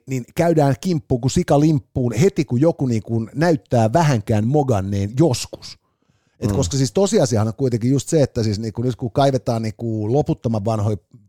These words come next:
Speaker 1: verkkopäivityksiä ja tän tyyppisiä systeemeitä, niin kyllähän siitä niin kun implisiittisesti viitataan – että, että, että jos sä oot joskus mogannut ja mä oon joskus mogannut, niin meidänkin pitäisi ikään kuin olla jatkuvasti valmiit tekemään tiliä tekosistamme.
Speaker 2: Jep.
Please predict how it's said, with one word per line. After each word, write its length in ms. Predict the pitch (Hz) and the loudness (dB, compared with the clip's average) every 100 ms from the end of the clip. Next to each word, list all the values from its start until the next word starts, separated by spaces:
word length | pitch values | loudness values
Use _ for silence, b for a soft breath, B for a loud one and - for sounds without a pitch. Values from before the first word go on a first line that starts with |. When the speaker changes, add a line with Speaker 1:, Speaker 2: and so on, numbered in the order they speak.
| - | -4
Speaker 1:
verkkopäivityksiä 1040 | 120 - 110 113 107 104 - 104 - 110 | -4 -2 -4 0 0 -2 -6 -8 -2 -2
ja 40 | |
tän 240 | 101 117 98 | 0 0 -2
tyyppisiä 400 | 95 85 78 85 | -6 -8 -6 -6
systeemeitä, 720 | 82 80 - 80 76 73 - - B B B B | -8 -12 -10 -10 -10 -12 -14 -16 B B B B
niin 200 | - 127 - | -6 -6 -6
kyllähän 240 | - 135 127 | 0 2 2
siitä 220 | 135 127 | 0 -2
niin 160 | 123 | -4
kun 180 | - 123 | -4 -4
implisiittisesti 840 | 139 160 151 123 123 - 110 117 | -2 0 0 2 0 0 -4 -4
viitataan – 760 | 113 156 139 113 - 113 107 98 - b b b b | 0 2 2 -2 -4 -2 0 -2 -6 b b b b
että, 220 | 117 - | -6 -4
että, 140 | 113 117 | -2 -2
että 140 | - | -4
jos 280 | 117 110 - - | -8 -8 -8 -6
sä 220 | - 143 | 0 2
oot 180 | 127 143 | 2 0
joskus 340 | 123 - 113 | -2 -4 -4
mogannut 580 | 123 127 120 113 113 110 | -2 0 0 -2 -4 -2
ja 80 | 123 | 0
mä 100 | 131 | 0
oon 140 | 127 | 0
joskus 340 | 117 110 117 117 | 0 -2 -6 -4
mogannut, 600 | 117 117 110 107 107 123 | -4 -2 -4 -4 -8 -4
niin 120 | 127 | 0
meidänkin 380 | 143 131 120 113 | 2 2 0 -2
pitäisi 400 | 113 117 113 113 | -2 -2 -2 0
ikään 200 | 127 107 | -2 0
kuin 100 | 117 | 2
olla 80 | |
jatkuvasti 520 | 123 139 - 117 101 107 | 4 4 2 -4 -2 -2
valmiit 300 | 113 113 - | -2 -2 -2
tekemään 340 | 117 123 117 - | -2 0 0 0
tiliä 400 | 175 131 90 - - _ - | 2 2 0 -6 -14 _ -4
tekosistamme. 600 | 123 113 101 98 110 110 | -4 -2 -4 -4 0 2
Speaker 2:
Jep. 200 | 123 110 | 2 0